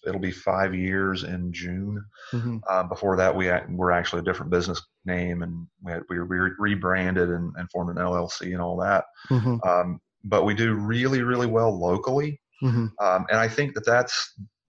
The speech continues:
Speaker 1: um, that's something that a lot of freelancers, I think, ignore, um,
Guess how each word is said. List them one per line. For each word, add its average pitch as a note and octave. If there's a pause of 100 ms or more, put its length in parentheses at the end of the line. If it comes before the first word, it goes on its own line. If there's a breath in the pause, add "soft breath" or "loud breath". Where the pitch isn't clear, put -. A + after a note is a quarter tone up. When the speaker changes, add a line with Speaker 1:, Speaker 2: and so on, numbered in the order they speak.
(120)
Speaker 1:
um, F#2
that's G#2+
something A2
that F2+
a F#2+
lot G2
of F#2+
freelancers, G2+
I F#2
think, G2 (500 loud breath)
ignore, G2 (320)
um, F2+